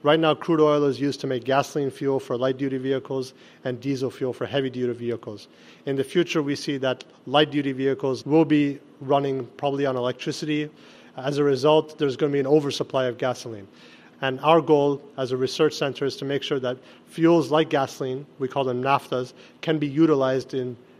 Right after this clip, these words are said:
diesel heavy-duty applications. In the refinery side, we actually wanna minimize the amount of refining steps, because the less refining you do, the less energy intensive it is, but less refined fuels will not also work in a conventional diesel engine.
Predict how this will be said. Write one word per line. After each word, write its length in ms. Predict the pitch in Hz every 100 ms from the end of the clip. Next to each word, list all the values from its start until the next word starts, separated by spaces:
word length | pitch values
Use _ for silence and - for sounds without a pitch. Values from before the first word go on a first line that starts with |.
| _ _
diesel 340 | 156 135 135
heavy-duty 560 | 117 131 131 127 123 120
applications. 800 | 113 113 - 113 - 101 - - - - _ _
In 100 | -
the 80 | 165
refinery 500 | 165 180 214 220 180
side, 280 | - 160 151
we 120 | 160
actually 240 | 170 -
wanna 160 | 156 151
minimize 540 | 151 208 196 151 143
the 80 | 139
amount 240 | 135 135 135
of 60 |
refining 420 | 127 - 139 127
steps, 340 | 120 - 95 - - - - _
because 220 | 131 135
the 100 | 139
less 280 | 135 180 -
refining 440 | 165 160 151 147
you 100 | 139
do, 300 | 127 120 131 - _ _ _ -
the 100 | 143
less 220 | - -
energy 320 | 156 151 139
intensive 420 | 131 135 131 139
it 80 | 123
is, 240 | 120 135 - _ - _ _
but 140 | 143 135
less 260 | 180 196
refined 340 | 196 - 165 147
fuels 440 | 185 175 165 - - -
will 140 | 147 156
not 160 | 160 147
also 300 | 165 170 -
work 280 | 147 143 143
in 80 | 135
a 40 |
conventional 500 | - 139 147 135 143
diesel 360 | 123 139 127 123
engine. 320 | 120 117 98